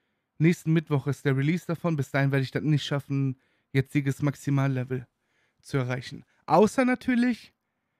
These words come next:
ich spiele heute und ihr sagt, wow, ja, okay. Ist mega chillig gewesen, können wir mehr machen, weil dann kann ich die nächsten Tage richtig reinhassen. Und dann könnte ich sogar noch den Release-Stream, Alter, und da geht nämlich die richtige Post ab.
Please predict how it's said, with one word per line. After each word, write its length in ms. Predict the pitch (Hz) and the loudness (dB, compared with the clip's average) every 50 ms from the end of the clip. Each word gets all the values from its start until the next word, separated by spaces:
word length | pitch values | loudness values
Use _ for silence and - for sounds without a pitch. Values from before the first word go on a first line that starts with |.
| _ _ _ _ _ _ _ | _ _ _ _ _ _ _
ich 120 | - 139 - | -4 -4 -4
spiele 320 | - - 185 214 208 208 | -4 -2 0 0 2 2
heute 320 | 233 214 226 233 - 233 | 2 0 0 0 0 0
und 120 | 214 160 135 | 0 0 2
ihr 120 | 160 170 | 2 2
sagt, 300 | 160 165 160 139 139 143 | 2 2 0 -2 -2 0
wow, 420 | 147 156 175 208 226 254 254 226 - - | 2 4 4 6 4 4 2 -2 -6 -8
ja, 320 | 87 135 165 185 202 202 | -6 -4 -4 -2 -2 -4
okay. 480 | - 143 - - 185 185 214 254 269 262 - _ _ _ _ _ _ _ _ _ _ _ _ _ | -6 -6 -6 -2 -2 0 0 0 -2 -4 -8 _ _ _ _ _ _ _ _ _ _ _ _ _
Ist 180 | - 143 - 160 | -8 -4 0 2
mega 220 | 185 196 185 196 | 4 4 4 2
chillig 340 | 180 - - 214 220 214 - | 0 -2 -2 -2 -2 -4 -4
gewesen, 320 | - 220 220 226 202 202 | -4 -4 -2 -2 -4 -4
können 200 | 190 - 208 190 | -2 0 2 2
wir 100 | 185 175 | 2 2
mehr 160 | 170 180 190 208 | 2 2 2 2
machen, 420 | 226 226 226 - 247 269 262 - - _ _ _ | 0 0 0 -2 -2 -2 -2 -4 -8 _ _ _
weil 120 | - 156 160 | 0 2 4
dann 120 | 165 165 | 4 4
kann 160 | 151 196 196 | 4 2 2
ich 80 | 190 - | 2 2
die 100 | - 180 | 0 0
nächsten 240 | 175 190 180 - 180 | 0 0 0 -2 -2
Tage 320 | 160 185 185 170 156 147 | 0 0 0 0 0 0
richtig 380 | 180 226 208 - 220 - 180 170 | 0 0 0 0 -2 -2 -2 0
reinhassen. 720 | 190 196 202 185 143 147 131 - - 180 233 262 262 _ _ _ _ _ _ _ _ _ _ _ _ _ _ _ _ _ _ | 0 2 2 2 2 2 0 0 0 -2 0 0 -2 _ _ _ _ _ _ _ _ _ _ _ _ _ _ _ _ _ _
Und 140 | - 156 160 | 2 2 4
dann 120 | 165 160 - | 4 4 2
könnte 220 | - 214 208 196 | 2 2 2 0
ich 60 | 170 | -2
sogar 200 | - 208 190 196 | -2 0 0 2
noch 160 | 175 185 170 | 2 2 2
den 180 | - 196 180 170 | 4 4 4 6
Release-Stream, 680 | 160 165 156 156 185 196 - - - - 131 123 120 120 | 6 4 4 2 0 -2 -2 -4 -6 -6 -4 -2 -2 -2
Alter, 240 | - 120 - - 120 | -2 -2 -2 -2 -2
und 60 | 123 | -2
da 80 | 131 139 | -2 -4
geht 120 | 151 156 | -4 -2
nämlich 200 | 151 156 143 - | -2 -2 -2 -2
die 80 | 160 147 | -2 -2
richtige 300 | 147 143 - - 131 - | -2 -2 -2 -4 -6 -6
Post 280 | - 120 117 - - | -6 -8 -8 -8 -10
ab. 160 | 110 - - | -12 -12 -14